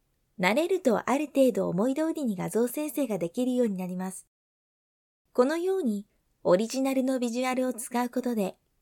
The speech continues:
教室の個性を際立たせ、他の教室との差別化を図ることができます。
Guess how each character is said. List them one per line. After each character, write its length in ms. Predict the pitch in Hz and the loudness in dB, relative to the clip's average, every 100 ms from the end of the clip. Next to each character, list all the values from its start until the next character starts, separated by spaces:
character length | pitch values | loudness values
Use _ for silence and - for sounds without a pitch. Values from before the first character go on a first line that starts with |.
| - | 0
教 240 | 214 311 | 2 2
室 180 | 330 339 | 0 -6
の 140 | 339 | -6
個 140 | 339 359 | -4 -4
性 260 | 381 330 | -2 0
を 60 | 208 | 0
際 300 | - 170 185 | -4 -2 -2
立 120 | 214 | 0
た 120 | 220 240 | -2 -4
せ、 300 | 208 196 190 _ _ _ _ | -4 -6 -8 _ _ _ _
他 320 | - 160 220 | -4 0 2
の 140 | 269 277 | 0 0
教 240 | 285 285 | 0 0
室 200 | 285 - | -2 -4
と 120 | 294 | -2
の 120 | 277 | 0
差 200 | 202 - | -2 -2
別 240 | 165 226 - | 0 0 0
化 180 | 294 294 | -2 -2
を 60 | |
図 280 | 294 277 311 | -4 -2 -2
る 60 | 320 | -2
こ 140 | 277 | -2
と 100 | 240 | -2
が 100 | 190 | -4
で 120 | 180 | -4
き 140 | - 185 | -6 -6
ま 160 | 180 | -6
す。 120 | - | -10